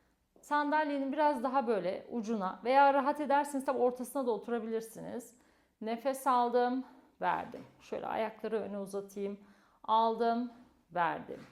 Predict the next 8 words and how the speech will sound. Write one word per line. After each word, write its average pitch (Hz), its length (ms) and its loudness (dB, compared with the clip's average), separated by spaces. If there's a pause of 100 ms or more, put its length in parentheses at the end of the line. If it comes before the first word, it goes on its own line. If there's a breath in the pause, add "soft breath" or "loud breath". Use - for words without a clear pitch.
(120)
Lastiği 226 720 -6
itiyorsunuz. - 920 -12 (800 loud breath)
Bilekleri 214 560 -2
hissedin 180 600 -8
burada. 160 480 -4 (800 loud breath)
Ayak 170 280 -6 (120)
flex 214 380 -8
point. - 540 -10